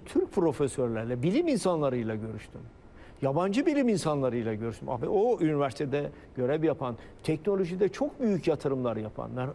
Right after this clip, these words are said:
nanoteknoloji merkezini gezdim. İngiltere'ye gittim.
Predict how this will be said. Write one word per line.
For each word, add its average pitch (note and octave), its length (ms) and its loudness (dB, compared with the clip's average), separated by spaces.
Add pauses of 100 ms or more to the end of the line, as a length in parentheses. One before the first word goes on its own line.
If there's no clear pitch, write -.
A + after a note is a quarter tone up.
(100)
nanoteknoloji E3 840 -2
merkezini A#2 540 -4
gezdim. A2 340 -10 (1040)
İngiltere'ye G3 600 2
gittim. E3 360 0